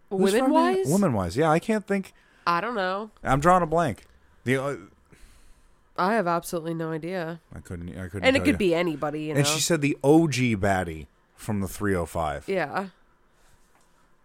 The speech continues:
Speaker 1: I don't know. We'll find out. We will find out Friday. She will be in her corner as she takes on Jade Cargill for the T B S Championship.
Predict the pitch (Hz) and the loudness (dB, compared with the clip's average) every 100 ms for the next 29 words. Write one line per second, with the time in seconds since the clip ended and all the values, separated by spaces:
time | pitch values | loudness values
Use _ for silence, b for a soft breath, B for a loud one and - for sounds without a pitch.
0 | _ _ _ _ _ _ - 120 147 104 | _ _ _ _ _ _ -4 2 4 4
1 | - 139 151 156 - _ _ 107 123 117 | 0 0 2 0 -4 _ _ -4 -4 -4
2 | 127 131 104 127 127 123 98 117 113 110 | -4 -4 -2 0 2 2 0 -2 -2 -2
3 | 113 104 120 - 127 120 104 B B B | -2 -2 -8 -6 -4 -4 -6 B B B
4 | 107 104 107 127 127 110 127 147 165 156 | -6 -6 -4 -4 -4 -2 0 2 2 0
5 | 143 127 139 120 - 117 110 104 107 | -2 -2 2 2 2 0 0 0 -4